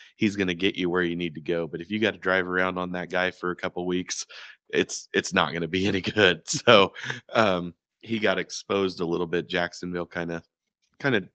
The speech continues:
crowded the box and knew that he didn't have really any downfield ability, and it wasn't a pretty game for the Colts. Colts defense actually played pretty well, um, considering they were on a short field the entire time. But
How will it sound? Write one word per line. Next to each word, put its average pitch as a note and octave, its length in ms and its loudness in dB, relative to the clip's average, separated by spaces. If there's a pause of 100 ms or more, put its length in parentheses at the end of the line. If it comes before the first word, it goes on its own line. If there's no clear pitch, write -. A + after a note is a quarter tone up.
(160)
crowded G#2 360 4
the F2+ 60 -6
box F2 480 -2
and F2 80 -8
knew F#2 180 2
that E2+ 140 -4
he G2 100 -4
didn't F2 220 -4
have E2 160 -6
really E2+ 260 -2
any E2+ 180 -4
downfield E2+ 760 -6 (680)
ability, E2+ 600 0
and D#2+ 120 -10 (160)
it E2+ 140 -4
wasn't E2 240 -4
a D#2+ 60 -10
pretty E2 260 -8
game D#2+ 240 -6
for - 120 -20
the - 80 -16
Colts. - 360 -14
Colts - 300 -2
defense F2+ 420 -6
actually E2 320 -12
played F2 220 -6
pretty F2 160 -4
well, F2 420 -2 (120)
um, E2+ 340 -4 (1120)
considering F2+ 400 -4
they E2+ 120 -4
were E2 200 -6
on D#2+ 120 -6
a D2+ 40 -10
short F2 320 -6
field F#2 380 -4
the D#2+ 100 -8
entire D#2+ 380 -8
time. E2+ 400 -6
But D#2+ 160 -8